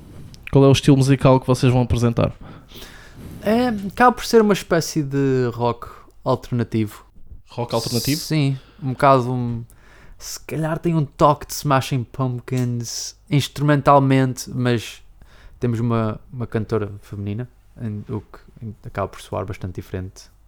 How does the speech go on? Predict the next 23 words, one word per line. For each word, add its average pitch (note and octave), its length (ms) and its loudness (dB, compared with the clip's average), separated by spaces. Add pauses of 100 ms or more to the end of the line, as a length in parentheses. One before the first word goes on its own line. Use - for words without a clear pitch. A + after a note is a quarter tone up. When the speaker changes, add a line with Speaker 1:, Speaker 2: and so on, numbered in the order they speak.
(120)
Speaker 2:
e A2 60 -10
mais G#2 260 -4
suave F#2+ 420 -6
do G#2+ 100 -10
que - 80 -20
Smashing F#2+ 340 -8
Pumpkins. G2 540 -10 (880)
Ah, A#2 400 -2
mas F3 180 -4
pronto, G3 340 2
ah, C3 280 -8
sim, D3 300 -2 (200)
um B2+ 60 -12
bocado B2 420 -2
por B2 120 -6
esse A#2+ 220 -4
lado. A2 240 -2 (920)
Mas E3+ 120 2
também, F#3+ 260 4
mas F3+ 160 4
tem G3 160 4
um F#3+ 60 4
toque F#3 380 4